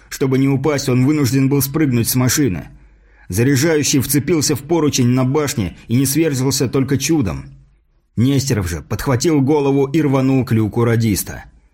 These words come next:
Ухватив крышку, он отвернул ее в сторону и, не заморачиваясь с постановкой на стопор, заглянул внутрь. Обезглавленное тело Ясенева завалилось на правый борт.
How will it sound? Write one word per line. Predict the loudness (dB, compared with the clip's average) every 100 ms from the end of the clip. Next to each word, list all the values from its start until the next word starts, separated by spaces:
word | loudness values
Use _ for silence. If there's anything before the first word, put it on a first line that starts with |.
| _ -8
Ухватив | -6 -2 -2 -2 0
крышку, | 0 0 0
он | 0 2
отвернул | 0 0 0 2 2
ее | 0
в | -2
сторону | 0 0 0 -2 -2 -10 -4
и, | 0
не | 0
заморачиваясь | 0 0 0 0 0 2 0
с | 0
постановкой | -2 -2 0 0 0
на | 0 0
стопор, | -2 -2 0
заглянул | 0 2 2 2 2
внутрь. | 0 0 0 -4 -10 -18 _ _ _ _ -12
Обезглавленное | -4 0 0 0 0 0 0 0 0
тело | 0 0 0
Ясенева | 2 2 0 0 0 0 0
завалилось | 0 0 0 2 2 0
на | -2
правый | -4 -4 -2 0
борт. | 0 -2 -6 -14